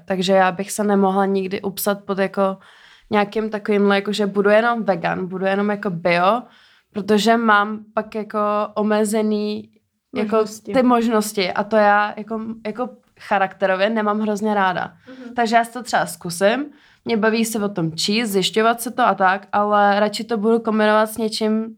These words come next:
Speaker 1: co je úplně jako opak toho, což je všechno, co jako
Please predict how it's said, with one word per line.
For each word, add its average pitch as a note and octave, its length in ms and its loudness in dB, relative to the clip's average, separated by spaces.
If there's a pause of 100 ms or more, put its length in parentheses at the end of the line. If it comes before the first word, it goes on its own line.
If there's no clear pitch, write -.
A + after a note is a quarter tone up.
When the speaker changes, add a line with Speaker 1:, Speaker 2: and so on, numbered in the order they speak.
Speaker 1:
co - 120 -4
je G#3+ 120 0
úplně G#3 340 0
jako G#3 200 -2
opak F#3+ 380 -4
toho, E3 360 -6
což - 260 -8
je F#3+ 160 -4
všechno, F#3 300 -4
co G3+ 140 -2
jako G3 200 -2